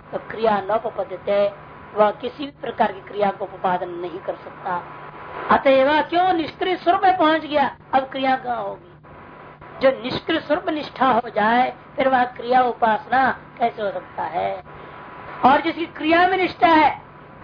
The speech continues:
वो एक ज्ञान अनुभूति कर नहीं सकता। जिसकी ज्ञान में निष्ठा हो गई, वो क्रिया नहीं कर सकता। और यह जो आत्मवाद इत्यादि प्रकरण में जो देख रहे हो, यह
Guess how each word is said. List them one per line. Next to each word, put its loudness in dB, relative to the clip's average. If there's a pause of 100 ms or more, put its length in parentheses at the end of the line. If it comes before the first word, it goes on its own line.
(220)
वो 2 (680)
एक 4
ज्ञान 4
अनुभूति 0
कर -2
नहीं -8
सकता। -8 (1500)
जिसकी 0
ज्ञान 4
में 0
निष्ठा 2
हो 6
गई, 2
वो 2
क्रिया -4
नहीं -8
कर -10
सकता। -14 (1080)
और 4
यह 4
जो 4
आत्मवाद 4
इत्यादि -2
प्रकरण -2
में -8
जो -2
देख -6
रहे -2
हो, 4 (440)
यह -4